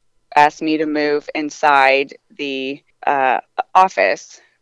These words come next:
for the apartments and work inside, and so I did. I wasn't real excited about it, um, but I did, and that's where I met my best friend,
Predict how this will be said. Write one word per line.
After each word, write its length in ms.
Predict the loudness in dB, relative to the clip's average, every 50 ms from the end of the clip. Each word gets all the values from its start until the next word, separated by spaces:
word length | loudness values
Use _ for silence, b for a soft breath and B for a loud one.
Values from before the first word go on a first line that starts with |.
| _ _ _ _
for 160 | _ _ -10
the 80 | -8 -6
apartments 560 | -6 -6 -4 -4 -4 -4 -6 -8 -10 -12 -12 -10
and 240 | -10 -8 -8 -6
work 220 | -6 -8 -8 -8 -10
inside, 580 | -12 -10 -8 -4 -2 0 2 2 0 0 -2
and 260 | -4 -6 -8 -10 -14 -16 _ _ _ _ _ -20
so 640 | -20 -10 -4 -2 0 2 2 2 0 -2 -4 -8 _ _ _ _
I 120 | -10 -10 -8
did. 580 | -4 -2 -2 0 0 0 0 -2 -2 -4 -8 B B B B B B B _ _ _ _ _ 0
I 60 | 0
wasn't 240 | 0 0 0 -2 0
real 160 | 2 4 4
excited 460 | 2 2 4 4 4 4 4 0 -2
about 280 | -2 -2 -2 -2 0 -2
it, 240 | -4 -4 -6 -8 _ _ _ _ -6
um, 260 | -4 -4 -4 -4 -4 -6
but 100 | -4 -4
I 100 | -4 -4
did, 520 | -4 -6 -4 -4 -2 -2 -4 -4 -6 -8 -12 _ -12
and 520 | -12 -10 -8 -6 -8 -8 -8 -10 -14 -16 _ _ _ _ -4
that's 300 | 0 0 0 0 -2 -2
where 160 | 0 2 2
I 80 | 2 0
met 420 | 0 -2 -2 -2 -2 -4 -6 -8 _ -14
my 360 | -12 -10 -8 -6 -6 -6 -6
best 300 | -4 -4 -4 -4 -4 -6
friend, 320 | -6 -4 -4 -4 -6 -10